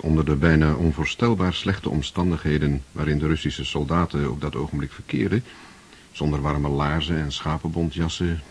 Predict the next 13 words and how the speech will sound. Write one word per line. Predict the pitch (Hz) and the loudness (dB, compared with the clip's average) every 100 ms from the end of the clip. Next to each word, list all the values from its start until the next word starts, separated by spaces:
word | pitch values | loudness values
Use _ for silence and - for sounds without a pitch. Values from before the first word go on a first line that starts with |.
| - - | -20 -14
zonder | - 73 73 | -6 -4 -2
een | 73 | 0
dak | 76 - | 0 -2
boven | 82 82 76 | 0 0 2
hun | 85 | 0
hoofd, | 73 82 98 - - - - - | 2 0 -2 -8 -20 -20 -20 -16
in | - | -6
de | 71 | -4
sneeuw | 73 - 78 87 | -2 2 4 2
bij | 82 78 | 2 -2
achttien | 62 - 76 | -4 -6 -4
graden | - 71 69 | -4 -4 -4
vorst, | 95 98 | -4 -4